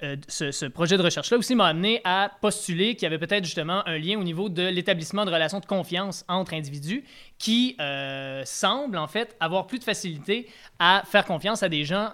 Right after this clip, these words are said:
euh, qui sont semblables à eux sur une variable ou certaines variables pertinentes.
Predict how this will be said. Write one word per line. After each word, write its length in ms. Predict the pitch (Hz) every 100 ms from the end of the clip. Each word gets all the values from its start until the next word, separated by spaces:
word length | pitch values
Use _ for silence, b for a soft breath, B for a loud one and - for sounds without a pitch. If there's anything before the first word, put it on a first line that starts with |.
| 180
euh, 520 | 143 139 135 131 131 -
qui 120 | -
sont 220 | - 190
semblables 500 | 180 208 175 202 190
à 80 | 160
eux 140 | 185
sur 320 | 208 214 208 -
une 140 | 175
variable 460 | 170 160 180 196 175
ou 80 | 175
certaines 360 | 175 175 208
variables 480 | 175 156 165 180 151 180
pertinentes. 480 | - 160 170 254